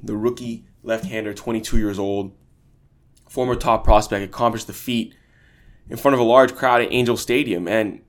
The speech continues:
who could have seen that coming? Detmers entered with a six point three three E R A in ten career starts. And while he had shown some glimpses of turning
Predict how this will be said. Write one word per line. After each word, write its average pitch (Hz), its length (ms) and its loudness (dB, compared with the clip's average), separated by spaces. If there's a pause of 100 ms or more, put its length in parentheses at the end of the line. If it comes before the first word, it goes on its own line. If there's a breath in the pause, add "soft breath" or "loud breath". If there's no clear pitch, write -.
(640)
who 156 200 2
could 160 100 8
have 143 80 2
seen 139 200 2
that 110 160 2
coming? 101 340 0
Detmers 120 400 2
entered 110 280 -2
with 104 120 -2
a 95 60 -8
six - 300 -6
point 107 280 -6
three 110 240 -8
three 110 240 -4
E 101 100 0
R 98 160 0
A 104 100 0
in 107 260 -6
ten 101 220 -6
career 98 300 -6
starts. 120 500 0 (540 loud breath)
And 110 100 -8
while 123 140 4
he 143 120 -2
had 127 300 0
shown 131 500 -2
some 123 200 -6
glimpses 123 560 -4
of 98 140 -8
turning 113 420 -4